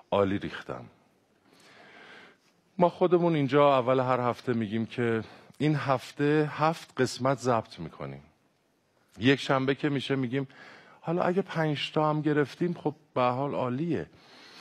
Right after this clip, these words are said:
سه شنبه می‌گیم خواهد شلوغش نکنیم. استاندارد جهانی اینجور برنامه‌ها دو تا در هفته است ضبطش.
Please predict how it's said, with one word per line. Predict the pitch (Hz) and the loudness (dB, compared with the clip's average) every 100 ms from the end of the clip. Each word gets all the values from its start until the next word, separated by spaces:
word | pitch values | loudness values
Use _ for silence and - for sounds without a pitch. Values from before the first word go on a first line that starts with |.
| - | -18
سه | - - 170 | -8 0 2
شنبه | 165 - 170 170 170 175 | 4 2 2 2 2 2
می‌گیم | 175 160 170 | 2 0 -2
خواهد | 165 160 | 0 -2
شلوغش | - 165 175 180 180 | 0 0 0 0 -2
نکنیم. | 175 156 147 147 _ _ _ _ _ | -2 -4 -8 -12 _ _ _ _ _
استاندارد | 143 127 147 139 139 147 135 131 | 0 2 2 2 4 2 2 -2
جهانی | 120 127 127 127 143 | 2 2 2 2 2
اینجور | 139 117 123 | 0 0 0
برنامه‌ها | 123 123 131 127 131 143 170 190 185 - _ _ _ - | 4 4 2 -2 0 2 2 0 -4 -14 _ _ _ -2
دو | 214 247 | 0 2
تا | 160 123 | 2 0
در | 92 90 | 2 0
هفته | 82 82 - 85 | 0 -6 -6 -10
است | 69 - - 82 | -8 -10 -8 -4
ضبطش. | 82 - - - - | -4 -4 -14 -16 -16